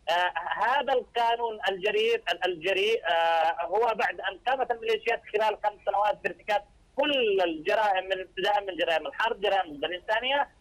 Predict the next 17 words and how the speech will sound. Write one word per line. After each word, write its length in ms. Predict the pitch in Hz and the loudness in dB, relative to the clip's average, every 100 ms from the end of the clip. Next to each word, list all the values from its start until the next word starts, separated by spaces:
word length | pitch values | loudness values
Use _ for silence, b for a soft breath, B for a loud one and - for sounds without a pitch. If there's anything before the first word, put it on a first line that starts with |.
| - - | -16 -2
ولم 480 | 349 269 285 277 247 | 2 4 2 0 0
يتخذ 500 | 240 214 269 233 247 | -2 0 -2 0 0
ضدها 680 | 196 233 202 196 233 233 208 | 0 -2 0 0 2 2 0
إجراءات 440 | 190 214 220 233 | 2 2 2 0
حاسمة، 500 | - 233 226 196 202 | -2 -2 -2 0 0
بالإضافة 760 | 196 220 226 262 254 - 240 240 - _ - | 2 2 2 2 0 2 0 0 -4 _ -4
إلى 160 | 202 220 | 0 2
أن 340 | 214 254 240 | 2 0 0
الانتصارات 760 | 220 208 196 202 226 233 285 254 | -2 -2 -4 -2 2 2 2 0
الأخيرة 360 | 226 226 233 | -2 0 0
التي 260 | 220 214 214 | 0 0 0
حققوها 560 | 220 - 226 220 208 214 | -2 -2 0 2 2 0
في 140 | 220 196 | -2 0
نهم 220 | 214 208 | -2 -2
وفي 180 | 196 208 | -6 -6
الجوز 320 | 190 208 226 - _ _ | -2 0 0 -2 _ _
منعتهم 880 | 175 226 269 247 262 - 220 240 233 | -8 -2 0 0 -2 0 0 0 0